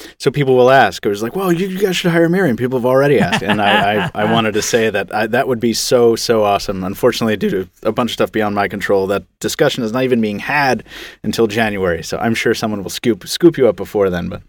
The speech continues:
Speaker 2: Well, you never know. Uh, and, and, uh, yes, Michael is right. We've discussed it. Um, I, I should also take this opportunity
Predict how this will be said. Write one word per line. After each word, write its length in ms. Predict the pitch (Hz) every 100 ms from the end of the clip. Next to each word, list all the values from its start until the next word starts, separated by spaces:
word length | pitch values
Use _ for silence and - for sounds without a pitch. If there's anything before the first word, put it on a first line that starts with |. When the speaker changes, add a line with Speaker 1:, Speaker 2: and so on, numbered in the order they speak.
| _
Speaker 2:
Well, 360 | 233 226 254
you 120 | 240 196
never 280 | 202 185
know. 320 | 175 147 156 180
Uh, 520 | - 151 143 135 - -
and, 300 | 156 156 -
and, 280 | 160 156 165
uh, 260 | 165 160 151
yes, 400 | 165 147 135 -
Michael 280 | 151 143 160
is 140 | 151 143
right. 180 | 135
We've 160 | 131 123
discussed 480 | 135 - 143 131 -
it. 240 | 131 - _
Um, 300 | 139 135 135 - - _ _
I, 240 | 175 170 -
I 80 | 196
should 180 | - 240
also 240 | 254 240
take 200 | 233 220
this 180 | 190 -
opportunity 400 | 180 175 -